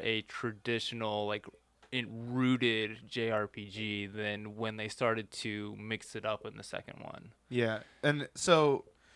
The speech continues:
Speaker 2: kinda going on that, but I, I don't know if I,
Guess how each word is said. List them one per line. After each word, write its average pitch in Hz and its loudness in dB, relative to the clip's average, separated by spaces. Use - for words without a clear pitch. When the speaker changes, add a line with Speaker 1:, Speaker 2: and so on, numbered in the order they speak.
Speaker 2:
kinda 208 2
going 175 4
on 147 4
that, 139 0
but 139 8
I, 165 4
I 156 4
don't 208 0
know 202 2
if 190 0
I, 139 0